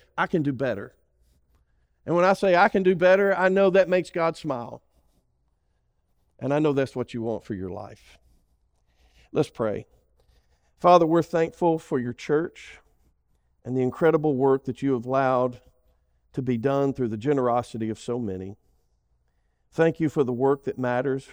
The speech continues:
We ask you to bless people to help them have the power to change their lives.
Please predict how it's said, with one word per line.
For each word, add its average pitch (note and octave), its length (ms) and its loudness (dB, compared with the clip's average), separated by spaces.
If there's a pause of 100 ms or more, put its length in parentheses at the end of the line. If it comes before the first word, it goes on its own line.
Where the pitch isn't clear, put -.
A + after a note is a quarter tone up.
We B2 160 -2
ask D3 380 -4
you D3 160 0
to B2+ 80 -2
bless C3+ 320 -4
people C#3+ 500 -10 (1040)
to C3+ 40 -6
help D3+ 260 -2
them D3+ 180 0
have C#3 440 -2
the A#2 80 -12
power C#3 420 0
to C3 80 -10
change C#3+ 420 -6
their C3+ 160 -2
lives. B2+ 680 -6